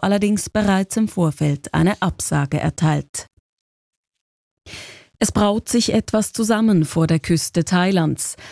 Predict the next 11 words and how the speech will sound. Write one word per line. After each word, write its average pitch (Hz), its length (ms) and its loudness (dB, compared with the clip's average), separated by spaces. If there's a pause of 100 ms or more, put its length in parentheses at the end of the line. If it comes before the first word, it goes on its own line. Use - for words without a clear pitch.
(180)
Aller 165 240 0
Voraussicht 175 680 0
nach 196 300 0
wird 185 360 -2
der 165 100 2
Tropensturm 165 720 0
Pabuk 185 520 -4
heute 165 380 0
auf 165 200 -2
Land 180 360 0
treffen. 156 480 0